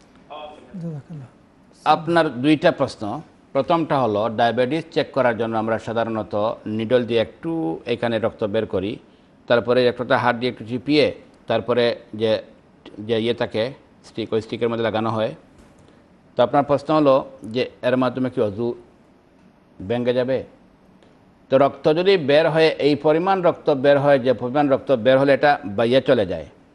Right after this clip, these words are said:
Speaker 3: তো এর কারণে অজু ভেঙে যায়। তো সাধারণত ওই সুই দিয়ে আমরা যে রক্ত বের করি, ডিপেন্ড পরিমাণের উপর।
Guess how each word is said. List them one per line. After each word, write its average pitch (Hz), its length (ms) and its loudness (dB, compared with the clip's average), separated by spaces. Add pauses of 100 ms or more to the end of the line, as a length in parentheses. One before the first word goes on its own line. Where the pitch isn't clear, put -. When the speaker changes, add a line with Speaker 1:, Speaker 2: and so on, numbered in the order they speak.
(1400)
Speaker 3:
তো 139 80 -4
এর - 180 2
কারণে 131 280 2
অজু 113 160 0
ভেঙে 95 300 -6
যায়। 78 200 -16 (340)
তো 110 220 2
সাধারণত 151 500 0
ওই 147 120 0
সুই 131 260 -2
দিয়ে 143 140 2
আমরা 147 120 2
যে 147 100 4
রক্ত 127 200 0
বের 135 260 2
করি, 120 340 -2 (420)
ডিপেন্ড 139 480 2 (260)
পরিমাণের 143 440 4
উপর। 98 280 -4